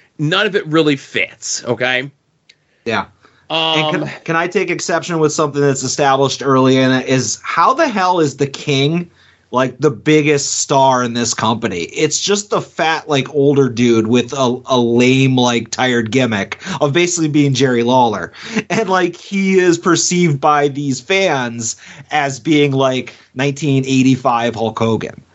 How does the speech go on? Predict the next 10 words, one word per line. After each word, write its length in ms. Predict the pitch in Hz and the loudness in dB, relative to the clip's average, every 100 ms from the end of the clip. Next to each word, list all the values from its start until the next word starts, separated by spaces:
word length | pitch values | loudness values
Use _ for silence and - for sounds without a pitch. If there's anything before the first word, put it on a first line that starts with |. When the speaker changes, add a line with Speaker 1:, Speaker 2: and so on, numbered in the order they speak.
| - | -8
Speaker 2:
You 100 | 113 | 0
know, 240 | 120 123 127 | 2 4 4
it's 160 | 120 | 2
the 220 | 120 104 131 | -2 -2 0
most 320 | 127 127 - | 2 2 2
over 300 | 143 135 135 | 0 2 2
guy 240 | 120 123 120 | 0 2 2
on 160 | 113 | 0
the 80 | 107 | -2
planet. 500 | - 117 110 85 55 | -2 -2 -2 -4 -10